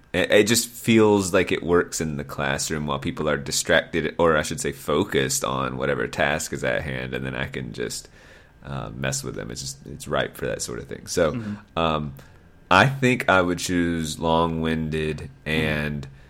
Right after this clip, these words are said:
Speaker 1: I'm gonna say R N G, M R E, 'cause, I mean, I was joking earlier about how bad a soul patch would be, 'cause it's really not that. I just can't go away, and I
Speaker 2: Mm-hmm.
Speaker 1: do not like it, but I would get over it quickly, and there's no drawbacks other than,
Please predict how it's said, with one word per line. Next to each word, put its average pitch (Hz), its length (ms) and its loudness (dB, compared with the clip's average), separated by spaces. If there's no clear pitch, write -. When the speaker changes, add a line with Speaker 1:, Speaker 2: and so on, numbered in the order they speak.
Speaker 1:
I'm 92 220 0
gonna 107 240 6
say 87 160 4
R 80 140 8
N 80 120 2
G, 80 280 0
M 76 100 -4
R 76 160 0
E, 76 140 0
'cause, - 160 -2
I - 20 6
mean, 90 80 8
I 98 60 8
was 92 80 6
joking 104 480 8
earlier 85 340 6
about 78 220 0
how 78 120 0
bad 69 500 0
a 67 60 -2
soul 65 280 -2
patch 67 260 -4
would 65 100 -8
be, 69 60 -8
'cause 78 140 -4
it's 92 100 -6
really 113 220 6
not 71 400 -2
that. 62 160 -2
I 67 100 0
just 78 160 -4
can't 87 260 -2
go 73 140 2
away, 69 480 0
and 76 160 -2
I 71 120 -2
Speaker 2:
Mm-hmm. 90 180 -6
Speaker 1:
do 98 200 2
not 82 280 0
like 67 260 -2
it, 62 240 -4
but 80 100 2
I 80 60 6
would 82 160 2
get 90 160 2
over 73 380 2
it - 100 -6
quickly, 76 460 0
and 76 120 -2
there's 73 160 -2
no 82 380 4
drawbacks 76 580 2
other 76 220 2
than, 73 240 -2